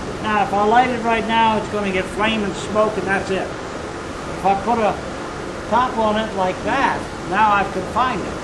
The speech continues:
When I light it, the rapid release of gases, which is, a, is an explosion, is gonna push this roof off, or this top off. How far around here it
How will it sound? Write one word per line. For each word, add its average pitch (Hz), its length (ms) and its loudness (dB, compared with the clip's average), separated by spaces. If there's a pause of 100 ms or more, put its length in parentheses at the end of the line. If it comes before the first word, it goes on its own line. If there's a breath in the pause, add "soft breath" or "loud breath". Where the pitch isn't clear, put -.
(720)
When 175 160 0
I 190 160 4
light 220 240 4
it, 220 160 2
the 196 160 -4
rapid 214 400 4
release 196 320 0
of 175 140 -2
gases, 208 420 0 (160)
which 165 80 -4
is, 165 180 -6
a, 180 140 0
is 175 160 -6
an 165 240 -6
explosion, 214 480 0
is - 560 -8
gonna 202 160 2 (160)
push 180 180 -2
this 202 140 -2 (160)
roof 254 240 -4
off, 156 240 2
or 143 220 -6 (100)
this - 160 -6 (240)
top 220 320 0
off. 151 240 -2 (720)
How 208 140 4 (100)
far 220 240 4
around 208 240 2
here 202 160 0
it 185 80 -4